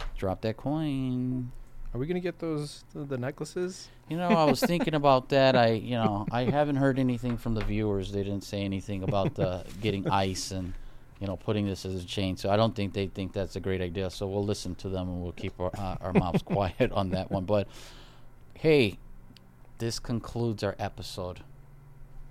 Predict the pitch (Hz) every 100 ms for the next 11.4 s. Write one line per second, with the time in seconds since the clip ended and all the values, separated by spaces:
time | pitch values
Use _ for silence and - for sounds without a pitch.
0 | - - - - - - - - - -
1 | - - - - - - 123 110 - -
2 | - 117 110 104 98 - - - - -
3 | - - - 101 95 110 - - 107 -
4 | 113 101 - 107 101 104 104 104 113 117
5 | 107 104 101 - 123 135 - - - -
6 | - 254 294 269 330 - - 269 277 -
7 | 214 - 202 - 220 175 175 180 175 -
8 | 170 156 147 - - - - - 107 101
9 | 110 - - - - - - - 104 95
10 | 113 - 113 - 117 110 110 110 - 110
11 | 104 - -